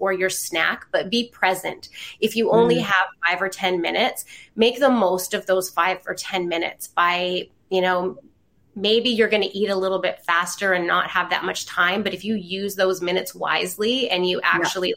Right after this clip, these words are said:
Speaker 1: listen to your body, you'll get a lot out of it. It doesn't,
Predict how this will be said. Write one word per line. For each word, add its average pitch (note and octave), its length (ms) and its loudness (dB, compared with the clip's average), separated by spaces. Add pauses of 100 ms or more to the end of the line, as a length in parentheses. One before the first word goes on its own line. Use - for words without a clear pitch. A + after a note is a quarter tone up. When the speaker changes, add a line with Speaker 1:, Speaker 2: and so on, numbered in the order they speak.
Speaker 1:
listen - 220 -10
to - 160 -2
your A#3+ 80 4
body, B3 480 2 (240)
you'll G3+ 120 6
get G3+ 120 6
a G3+ 60 6
lot F#3 260 4
out E3+ 160 0
of E3 100 -4
it. E3+ 140 0
It F3+ 140 -2
doesn't, G#3 360 4